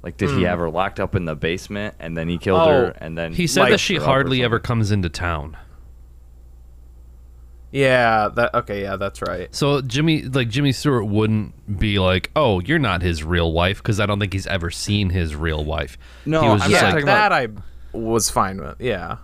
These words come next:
Speaker 1: I'm not talking about Jimmy Stewart being fooled or not. I'm talking about, like, you know, I guess if she hardly ever came into town. Uh,
Speaker 2: Yeah, and, and I think he just, like, the only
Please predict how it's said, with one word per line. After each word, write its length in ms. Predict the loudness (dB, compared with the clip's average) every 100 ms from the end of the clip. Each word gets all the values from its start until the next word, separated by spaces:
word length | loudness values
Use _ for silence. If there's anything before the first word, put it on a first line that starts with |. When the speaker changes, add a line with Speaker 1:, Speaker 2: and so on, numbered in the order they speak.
| -16 -20 -20 -8
Speaker 1:
I'm 160 | -6 -2
not 160 | -4 -2
talking 180 | -4
about 160 | -4 -6
Jimmy 240 | -4 -4
Stewart 480 | -6 -6 0 2 2
being 380 | -2 -2 -6 -10 -18
fooled 340 | -12 -8 -6
or 140 | -8 -6
not. 220 | -8 -6
I'm 120 | -4
talking 200 | -4 -4
about, 240 | -4 -4
like, 340 | -4 -8 -10 -20 -20 -20 -20 -20 -20 -18
you 160 | -8 -8
know, 240 | -8 -12 -18 -20 -20 -20 -14 -6
I 40 |
guess 220 | -6 -6
if 80 | -14
she 140 | -12 -10
hardly 400 | -8 -6 -6 -8
ever 220 | -8 -14
came 220 | -14 -14
into 160 | -14 -18
town. 420 | -12 -12 -12 -16 -20 -20 -20 -20 -20 -20 -20 -20 -18
Uh, 300 | -16 -14 -16 -20 -20 -20 -20 -20 -6
Speaker 2:
Yeah, 540 | 0 2 2 2 0 -4 -4
and, 180 | -2 0
and 140 | 0 0
I 140 | 0
think 240 | -2 -4 0
he 140 | -2
just, 200 | 0 0
like, 240 | 0 0 -2
the 140 | -2
only 400 | 2 2 2 0